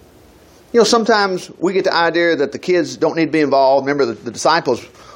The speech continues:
were trying to stop a bunch of children from coming to Jesus one time. They were coming to be touched by Jesus, be blessed by him, and,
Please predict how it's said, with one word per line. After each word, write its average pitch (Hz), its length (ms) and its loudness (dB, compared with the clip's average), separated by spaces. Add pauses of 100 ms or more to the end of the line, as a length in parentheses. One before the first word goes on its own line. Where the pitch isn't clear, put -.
were 135 100 0
trying 143 220 0
to 107 80 -6
stop 170 380 0
a 120 40 -10
bunch 127 220 -2
of 101 60 -12
children 147 340 2
from 107 180 -8
coming 123 220 0
to 107 80 -4
Jesus 107 440 -2
one 104 180 -2
time. 92 360 -4
They 110 140 0
were 107 100 -4
coming 131 300 -4
to 117 40 -4
be 117 280 -4 (240)
touched - 280 -4
by 127 120 0
Jesus, 135 340 -4
be 123 120 -2
blessed 117 360 -2
by 135 220 2
him, 131 80 -6
and, 90 200 -12